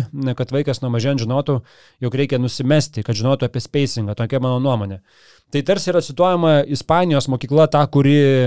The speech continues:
iš kurios reikia imti pavyzdį, bet tie patys ispanai savo vaikų krepšinėje iki, iki dvylikos ar trylikos metų, a, žaidžia tokį krepšinį, kuris mūsų akiai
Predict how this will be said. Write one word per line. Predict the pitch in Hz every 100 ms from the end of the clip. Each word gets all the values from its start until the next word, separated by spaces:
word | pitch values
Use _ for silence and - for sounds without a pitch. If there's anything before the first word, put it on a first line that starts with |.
| 127 110 139
iš | -
kurios | 135 139 -
reikia | 143 127
imti | 131 131
pavyzdį, | 110 113 123 143 185 - - _ _ _ _ _ _
bet | 135 123
tie | 147
patys | 175 180 165
ispanai | 135 - 120 123 165 147
savo | - 147 156 151
vaikų | 123 120 160
krepšinėje | 139 - 151 165 165 156 135
iki, | 143 131 - 147 135 117 - _ _ _ _ _ _ -
iki | 135 123
dvylikos | 101 127 160 160 127
ar |
trylikos | 120 135 151 139 -
metų, | 123 127 156 156 - - _ _
a, | - 127 123 120 135
žaidžia | 123 147 160
tokį | 151 135
krepšinį, | 127 135 - 165 151
kuris | 143 143 123
mūsų | 120 214 - 117
akiai | 113 127 202